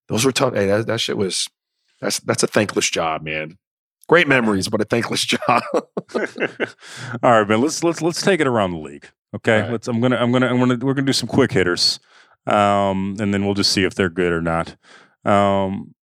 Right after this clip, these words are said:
Speaker 2: the Nuggets are top of the Western Conference with a nine and four record. Jokic is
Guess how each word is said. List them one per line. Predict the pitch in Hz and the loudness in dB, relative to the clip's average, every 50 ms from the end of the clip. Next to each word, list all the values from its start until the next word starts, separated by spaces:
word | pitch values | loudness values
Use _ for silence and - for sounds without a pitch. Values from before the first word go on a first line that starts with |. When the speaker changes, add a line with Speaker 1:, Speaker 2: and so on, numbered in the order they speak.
| _ _ _ _ _ _ - | _ _ _ _ _ _ -2
Speaker 2:
the | 123 | 0
Nuggets | 123 151 170 160 123 104 87 - - - - - - _ _ _ _ _ _ _ _ _ _ _ _ _ | 2 4 4 4 2 0 -4 -4 -6 -6 -6 -8 -10 _ _ _ _ _ _ _ _ _ _ _ _ _
are | 120 113 | -2 -2
top | - - 156 160 156 151 | 0 2 2 2 2 2
of | 139 | 0
the | 131 | 0
Western | 123 117 120 120 113 - - 107 101 | 2 2 2 2 0 -2 -4 -8 -4
Conference | - 110 107 101 92 - - 90 - - - | -2 0 0 0 -2 -4 -8 -10 -10 -10 -10
with | 107 95 | -8 -6
a | 101 98 | -2 0
nine | 98 95 92 90 | 2 2 2 0
and | 85 85 | 0 -2
four | - 95 87 85 | -4 -2 -2 0
record. | 85 87 82 82 87 85 | 0 -2 -2 -2 -2 0
Jokic | 98 110 113 107 - 113 95 92 | 2 2 2 2 0 -2 -2 0
is | 98 87 78 - | -2 -2 -2 -6